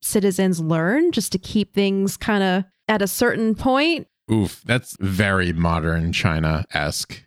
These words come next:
Speaker 1: That's what I was thinking. And
Speaker 2: Yeah.
Speaker 1: yeah.
Speaker 2: Yeah.
Speaker 1: Yeah.
Speaker 2: Although now I'm trying, thinking of the, the water tribe too, especially with, uh, Princess Yue's dad. And I wonder if he
Speaker 1: Mm-hmm.
Speaker 2: even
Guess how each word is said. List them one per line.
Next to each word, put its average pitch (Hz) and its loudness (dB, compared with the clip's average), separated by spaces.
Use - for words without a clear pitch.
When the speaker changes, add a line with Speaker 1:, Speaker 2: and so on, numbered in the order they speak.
Speaker 1:
That's 220 2
what 208 2
I 196 4
was 190 2
thinking. 180 0
And 90 4
Speaker 2:
Yeah. 80 0
Speaker 1:
yeah. 165 0
Speaker 2:
Yeah. 78 -2
Speaker 1:
Yeah. 69 -2
Speaker 2:
Although 170 0
now 143 2
I'm 165 0
trying, 123 0
thinking 127 2
of 104 -2
the, 101 4
the 95 2
water 92 2
tribe 76 -2
too, 87 0
especially 82 0
with, 80 -2
uh, 76 0
Princess 87 -4
Yue's 78 0
dad. 73 -4
And 82 0
I 80 2
wonder 87 4
if 87 4
he 98 4
Speaker 1:
Mm-hmm. - -8
Speaker 2:
even 80 -2